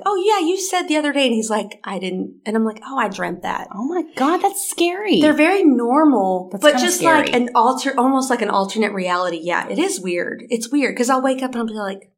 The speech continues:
Speaker 2: Uh-uh.
Speaker 1: "Oh, that was a dream."
Speaker 2: What
Speaker 1: And
Speaker 2: if you,
Speaker 1: usually I can
Speaker 2: what
Speaker 1: remember.
Speaker 2: if you do something bad in your dream?
Speaker 1: I don't move. I just, oh, what if, and I'm
Speaker 2: What
Speaker 1: like,
Speaker 2: if you sleepwalk?
Speaker 1: <gasps> I've never done that, but
Speaker 2: That you know of.
Speaker 1: Samuel did as a kid.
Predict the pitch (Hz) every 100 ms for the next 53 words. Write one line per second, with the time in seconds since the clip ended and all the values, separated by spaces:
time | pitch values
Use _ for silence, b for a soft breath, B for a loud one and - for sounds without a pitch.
0 | _ - 175 - 208 196 190 196 190 190
1 | 196 190 190 185 202 220 302 - 285 254
2 | 208 196 202 180 208 262 254 233 - 151
3 | - 151 185 202 190 175 143 131 143 165
4 | 147 147 143 - 143 208 330 226 185 247
5 | 220 - 190 185 196 190 - - 190 196
6 | 190 - - 196 202 202 226 294 - -
7 | 262 262 233 156 156 - - - _ _
8 | _ _ _ - 196 202 190 180 170 165
9 | 170 185 185 180 - - - _ _ -
10 | 120 127 123 123 123 104 107 - 196 226
11 | 320 214 180 175 170 185 202 196